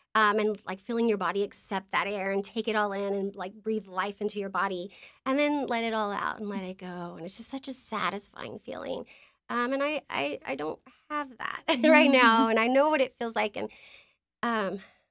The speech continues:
Speaker 1: like, just taking a deep breath, thinking about it. But, um, I want that back. And I, but I want people to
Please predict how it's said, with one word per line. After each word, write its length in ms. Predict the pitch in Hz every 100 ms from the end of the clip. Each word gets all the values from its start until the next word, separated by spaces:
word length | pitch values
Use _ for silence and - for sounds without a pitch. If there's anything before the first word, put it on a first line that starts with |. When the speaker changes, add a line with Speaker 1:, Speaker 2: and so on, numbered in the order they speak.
| _ -
Speaker 1:
like, 120 | 196
just 140 | 196 190
taking 200 | 185 185
a 20 |
deep 120 | 190
breath, 160 | 196 -
thinking 180 | 190 196
about 160 | 190
it. 80 | - _ _ _ _ -
But, 160 | 240 220
um, 340 | 208 165 71 - _ _ -
I 100 | 233
want 220 | 240 226
that 180 | 208 -
back. 320 | - - _ _ -
And 100 | 240
I, 60 | 240
but 140 | 247
I 80 | 254
want 300 | 254 269 226
people 300 | 262 269 240
to 220 | 240 220